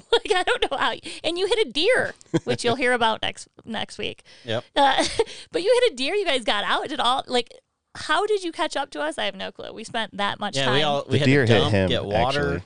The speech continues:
Speaker 3: actually.
Speaker 2: Yeah.
Speaker 1: <laughs>
Speaker 2: So that's, you know, when we fill up with water, that's a hundred gallons. That's not a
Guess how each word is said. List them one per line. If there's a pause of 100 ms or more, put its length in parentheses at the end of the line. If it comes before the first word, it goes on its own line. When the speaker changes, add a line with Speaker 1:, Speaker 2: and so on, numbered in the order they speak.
Speaker 3:
actually.
Speaker 2:
Yeah.
Speaker 1:
<laughs> (1500)
Speaker 2:
So
that's,
you
know,
when
we
fill
up
with
water,
that's
a
hundred
gallons.
That's
not
a